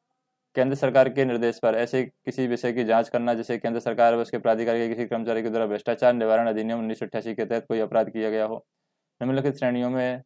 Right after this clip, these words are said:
संबंधित अधिकारियों के विरुद्ध किसी भी शिकायत की जांच करना और जिसमें उस पर भ्रष्टाचार निवारण अधिनियम दो उन्नीस सौ अट्ठासी के तहत किसी भी अपराध का आरोप हो।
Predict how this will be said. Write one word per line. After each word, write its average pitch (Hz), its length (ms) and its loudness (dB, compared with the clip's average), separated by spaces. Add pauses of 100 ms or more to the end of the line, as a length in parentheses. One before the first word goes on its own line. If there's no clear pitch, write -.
(140)
संबंधित 123 400 -2
अधिकारियों 117 400 0
के 120 60 -2
विरुद्ध 110 340 -4
किसी 113 200 -6
भी 127 80 -2
शिकायत 120 240 -2
की 120 120 -2
जांच 110 200 0
करना 120 380 -4 (460)
और 123 120 2
जिसमें 117 280 -4
उस 117 240 -2
पर 120 120 2
भ्रष्टाचार 117 540 4
निवारण 113 440 2
अधिनियम 113 580 -2
दो 110 120 2
उन्नीस 117 200 -4
सौ 123 60 -4
अट्ठासी 110 360 -4
के 117 120 -2
तहत 120 260 0
किसी 117 220 -4
भी 117 60 0
अपराध 113 320 0
का 151 320 0
आरोप 110 380 2
हो। 101 220 -4